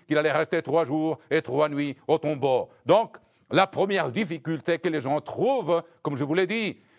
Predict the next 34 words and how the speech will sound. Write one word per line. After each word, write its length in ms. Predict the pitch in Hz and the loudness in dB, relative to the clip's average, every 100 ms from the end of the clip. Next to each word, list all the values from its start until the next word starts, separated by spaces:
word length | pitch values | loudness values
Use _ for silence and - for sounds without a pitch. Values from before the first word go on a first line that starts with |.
| _ | _
le 140 | 127 165 | -2 0
mot 200 | 160 151 | 0 2
impossible 640 | 147 156 185 160 208 226 180 | 0 0 -2 -2 -2 -2 0
n'est 100 | 151 | -2
pas 160 | - | -2
français, 760 | 113 - 208 233 240 269 240 147 _ - | -4 2 2 2 2 4 2 -4 _ -4
mais 160 | 160 151 | 0 0
il 80 | |
est 140 | 160 196 | 0 2
impossible 680 | 226 226 180 156 240 240 | 2 2 -2 -2 -2 0
de 80 | 170 | -2
placer 360 | 165 175 139 180 | 0 -2 0 -2
trois 260 | 120 202 | 2 2
jours 240 | 180 190 180 | 4 2 0
et 60 | |
trois 260 | 160 143 196 | 0 2 2
nuits 240 | 175 202 - - | 0 -4 -4 2
entre 340 | 208 214 180 | 2 2 0
le 60 | 165 | 0
vendredi 480 | 131 247 170 165 151 | 2 0 0 -2 -2
soir 320 | 151 190 175 - | 2 2 2 0
et 80 | 202 | 0
le 100 | 180 | 2
dimanche 320 | 160 160 - | 0 -2 0
matin. 500 | 151 175 202 240 147 _ _ _ | -2 0 0 0 -4 _ _ _
Vendredi 400 | 104 147 165 185 | 0 0 0 -2
soir, 380 | 180 165 240 233 - _ 110 | 0 2 2 2 -4 _ 0
voilà 240 | 160 208 | 4 4
la 120 | 175 | 2
soirée. 540 | - 214 202 220 165 - _ - | 2 2 4 2 -2 -8 _ -2
Le 160 | 147 | -2
sabbat, 520 | 180 202 208 233 240 - - | 2 4 4 4 0 -4 -6
une 160 | 156 160 | -4 0
journée. 580 | 196 208 214 254 180 | 0 2 2 0 -2